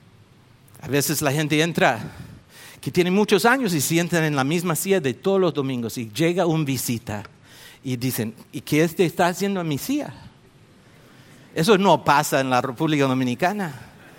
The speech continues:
O que entra una persona donde estaciona su carro siempre.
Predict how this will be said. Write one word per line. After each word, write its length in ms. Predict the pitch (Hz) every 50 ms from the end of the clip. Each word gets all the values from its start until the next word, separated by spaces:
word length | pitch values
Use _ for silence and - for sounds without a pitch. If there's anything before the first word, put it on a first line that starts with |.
| - - - - - - - - - - - - - - - - - -
O 160 | 135 123 -
que 220 | - 139 135 151
entra 260 | 160 165 165 180 175 175
una 140 | 185 170
persona 720 | 156 180 170 - - 196 196 208 208 208 208 190 180 160 - - - - - - _ _ _ _ _ _ - - _ _ _ _ _ - -
donde 360 | 190 135 156 156 147 147 147
estaciona 840 | 139 120 - - 147 123 117 - 151 151 160 180 190 190 196 196 185
su 400 | - - - 143 135 131 123 113 - - - - - _ -
carro 420 | 160 156 160 165 170 165 175 156
siempre. 720 | 139 - - - 160 143 135 123 104 95 107 98 98 101